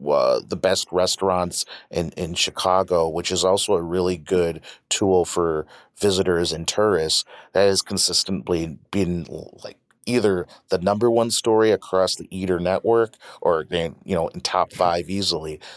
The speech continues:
Speaker 1: So for me, that signals there are, you know, there is a little bit of recovery, at least on the tourism side.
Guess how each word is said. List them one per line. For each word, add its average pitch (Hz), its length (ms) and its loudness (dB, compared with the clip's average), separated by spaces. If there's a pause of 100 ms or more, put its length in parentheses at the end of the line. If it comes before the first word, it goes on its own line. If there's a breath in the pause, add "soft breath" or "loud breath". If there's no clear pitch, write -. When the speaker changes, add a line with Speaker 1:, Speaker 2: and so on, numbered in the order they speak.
(120 loud breath)
Speaker 1:
So 101 240 2
for - 160 -2
me, 113 340 2
that 101 280 2
signals 90 600 0
there 87 240 2
are, 87 140 0
you 90 120 -4
know, 82 80 0
there 90 180 0
is 90 140 0
a 73 160 -8
little 92 160 2
bit 95 160 0
of 90 120 0
recovery, 87 640 0 (240 loud breath)
at 95 120 0
least 98 260 0
on 87 120 -2
the 90 80 0 (120)
tourism 98 480 2
side. - 460 -2